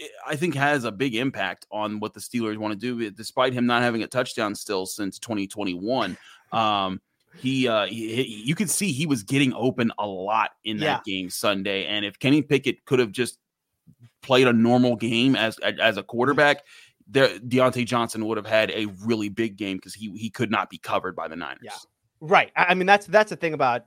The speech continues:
Speaker 2: about Deontay. I know the fan base is, I don't know, would you say the Steelers fan ba-, fan base is split on Deontay? I,
Speaker 1: I'd say so.
Speaker 2: Yeah, 'cause, I mean, there's a lot of
Speaker 1: That's
Speaker 2: people
Speaker 1: fair.
Speaker 2: who are just kinda tired of,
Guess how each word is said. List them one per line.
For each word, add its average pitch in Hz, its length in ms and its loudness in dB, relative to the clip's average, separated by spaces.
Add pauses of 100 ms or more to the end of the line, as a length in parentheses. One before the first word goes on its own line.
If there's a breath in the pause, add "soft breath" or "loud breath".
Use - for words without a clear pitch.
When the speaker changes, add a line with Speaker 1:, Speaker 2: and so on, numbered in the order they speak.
Speaker 2:
about 135 220 -6
Deontay. 127 500 -6
I 135 100 -4
know 160 240 2 (300 soft breath)
the - 80 -10
fan 180 260 2
base 170 320 -4
is, 127 560 -8 (260)
I 208 80 -2
don't 170 100 0
know, 131 60 -4
would 151 200 -14
you 220 80 -14
say 320 120 -10
the 311 80 -8 (140)
Steelers 233 280 -6
fan 214 160 0
ba-, 196 140 -6 (100)
fan 185 160 -6
base 175 140 -8
is 131 120 -14
split 156 420 -4 (320)
on 170 160 -8
Deontay? 175 600 -6 (260)
I, 240 60 -14 (260)
Speaker 1:
I'd 440 140 0
say 117 180 0
so. 151 300 -2 (340 soft breath)
Speaker 2:
Yeah, 240 180 0
'cause, 214 200 0
I 247 80 4
mean, 247 140 -2
there's 262 140 0
a 254 40 -2
lot 294 100 4
of 285 60 2
Speaker 1:
That's 240 60 -2
Speaker 2:
people 233 100 2
Speaker 1:
fair. 208 80 4
Speaker 2:
who 202 40 2
are 190 40 -2
just 170 160 -14
kinda 156 180 -10
tired 151 400 -2
of, 131 220 -2